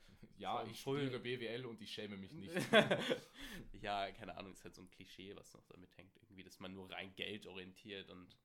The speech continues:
Speaker 1: Bin ich.
Speaker 2: Ja, bist du.
Speaker 1: <laughs> Nein, Spaß, alles gut. <laughs> Äh, ja, ähm, was machen wir hier?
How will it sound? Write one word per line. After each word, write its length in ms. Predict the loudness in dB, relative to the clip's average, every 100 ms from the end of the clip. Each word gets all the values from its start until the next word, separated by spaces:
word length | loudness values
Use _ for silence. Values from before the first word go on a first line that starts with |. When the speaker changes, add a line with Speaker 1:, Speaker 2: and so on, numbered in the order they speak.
| _ _ _
Speaker 1:
Bin 140 | -12 -12
ich. 180 | -14 _ _ _
Speaker 2:
Ja, 140 | -16 -16 _
bist 140 | -18
du. 60 | -12
Speaker 1:
<laughs> 200 | -10 -8
Nein, 160 | -6 -8
Spaß, 360 | -8 -8 -8 -10
alles 220 | -10 -10
gut. 140 | -12 -14 -12 -12 -12 -6
<laughs> 460 | -4 -4 -4 -8 -10 -20 -20 -20 -20 _ -6
Äh, 360 | -2 -2 0
ja, 220 | -2 -2 -6 _ _ _ _
ähm, 540 | -4 -2 -2 -6 -10 -12 _ -12
was 160 | -10
machen 180 | -8 -10
wir 80 | -10
hier? 200 | -10